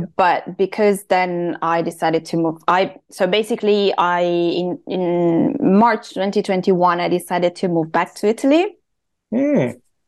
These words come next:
Speaker 1: I had my, my soul wanted me to go home, and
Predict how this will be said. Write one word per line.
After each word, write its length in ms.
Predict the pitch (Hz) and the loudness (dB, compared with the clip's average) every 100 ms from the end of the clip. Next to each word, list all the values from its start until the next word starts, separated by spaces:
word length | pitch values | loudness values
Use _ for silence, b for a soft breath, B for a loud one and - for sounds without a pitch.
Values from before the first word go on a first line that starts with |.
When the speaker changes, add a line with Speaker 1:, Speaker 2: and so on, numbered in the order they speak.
| - | -4
Speaker 1:
I 120 | 208 | -2
had 240 | 214 208 185 | 0 -2 -2
my, 720 | 196 185 180 180 175 170 165 - _ | -2 0 2 2 2 0 -2 -8 _
my 200 | 208 208 | -2 -2
soul 300 | 214 233 214 | -2 0 0
wanted 380 | 190 190 190 180 | 0 -2 -4 -8
me 160 | 170 160 | -6 -4
to 120 | 170 | -2
go 180 | 165 156 | 0 0
home, 460 | 175 196 170 175 - | 2 4 2 0 -4
and 520 | 160 160 160 165 160 | 0 0 0 -2 -4